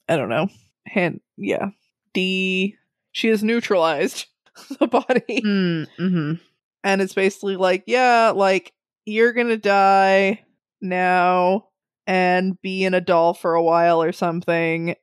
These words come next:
Speaker 1: and it'll be great."
Speaker 2: Yeah.
Speaker 1: And Corvidae's like, "Well, shit, you've done this twenty-three times." And she's like, "Pshaw.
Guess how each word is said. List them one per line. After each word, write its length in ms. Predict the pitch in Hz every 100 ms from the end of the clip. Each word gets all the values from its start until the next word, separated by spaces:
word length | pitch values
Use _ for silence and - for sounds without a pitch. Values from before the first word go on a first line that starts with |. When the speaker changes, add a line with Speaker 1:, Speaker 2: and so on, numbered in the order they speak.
| -
Speaker 1:
and 440 | 175 180 175 190
it'll 260 | - 202 220
be 120 | 247
great." 580 | 240 262 240 180 165 - _ _ _ - - - _ _ _ -
Speaker 2:
Yeah. 500 | 131 - - - 202 - _ - - - - - - _ _ _ 202
Speaker 1:
And 180 | 214
Corvidae's 380 | 214 208 208 202
like, 200 | 208 196
"Well, 160 | 226 262
shit, 220 | 339 285
you've 120 | 233
done 160 | 240 285
this 160 | 269 -
twenty-three 520 | 294 269 302 262 233
times." 840 | - 240 262 208 196 202 226 - _ _ _ -
And 160 | 196 233
she's 280 | 208 208
like, 260 | 196 196 -
"Pshaw. 560 | - - 220 170 214